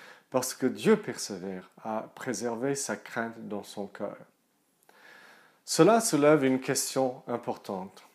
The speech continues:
Comment devons-nous comprendre alors les gens dans nos églises qui ont ch-, été changés par l'Évangile, baptisés, et puis un jour ont abandonné la foi ?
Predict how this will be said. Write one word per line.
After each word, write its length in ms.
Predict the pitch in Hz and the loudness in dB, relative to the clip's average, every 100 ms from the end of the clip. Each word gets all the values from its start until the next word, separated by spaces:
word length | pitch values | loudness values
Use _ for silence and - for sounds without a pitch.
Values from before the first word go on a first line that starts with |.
| _ _ _ _ _ | _ _ _ _ _
Comment 280 | - 147 185 | 0 4 4
devons-nous 400 | 156 127 127 123 | 2 0 -2 -2
comprendre 840 | 113 - 135 - 180 175 110 92 98 _ - | -2 -4 -4 -2 0 0 0 -4 -6 _ -4
alors 340 | 117 113 123 | 0 2 0
les 160 | 113 113 | -4 -2
gens 240 | 110 117 | -2 -2
dans 240 | 107 107 104 | -2 -2 -2
nos 140 | 101 | -2
églises 600 | 98 104 135 135 98 98 - - - _ _ | -4 0 2 2 0 -6 -8 -20 -20 _ _
qui 240 | - 113 175 | -8 2 4
ont 120 | 175 | 4
ch-, 300 | - - - - | -2 -10 -14 -10
été 220 | 147 - | -6 -6
changés 400 | 110 131 127 135 | -2 0 2 2
par 180 | 131 117 | 2 2
l'Évangile, 600 | 110 104 101 113 165 139 - _ _ _ _ | 2 0 -2 0 0 0 -8 _ _ _ _
baptisés, 800 | 95 123 - 120 98 117 135 147 _ _ _ _ _ - | -4 -2 -2 -8 -2 0 0 -2 _ _ _ _ _ -10
et 80 | 120 | -8
puis 240 | - 202 | -2 0
un 160 | 135 127 | 2 0
jour 520 | 110 151 180 160 - | 2 4 4 0 -8
ont 140 | 127 120 | -10 -4
abandonné 540 | 127 113 113 113 117 113 | -2 0 0 0 0 0
la 120 | 110 | -2
foi ? 360 | - 104 101 | -6 -8 -10